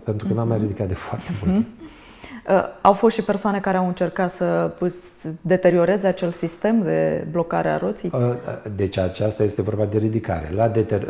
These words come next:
Speaker 1: la blocări roți, uh, au existat, uh, și acolo persoane care au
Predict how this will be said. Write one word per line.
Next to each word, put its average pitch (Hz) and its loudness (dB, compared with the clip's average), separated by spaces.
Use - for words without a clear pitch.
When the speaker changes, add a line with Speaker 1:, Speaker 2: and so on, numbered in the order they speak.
Speaker 1:
la 104 2
blocări 104 4
roți, 185 2
uh, 170 0
au 175 4
existat, 160 4
uh, 104 4
și 123 -2
acolo 107 2
persoane 104 -2
care 98 0
au 95 0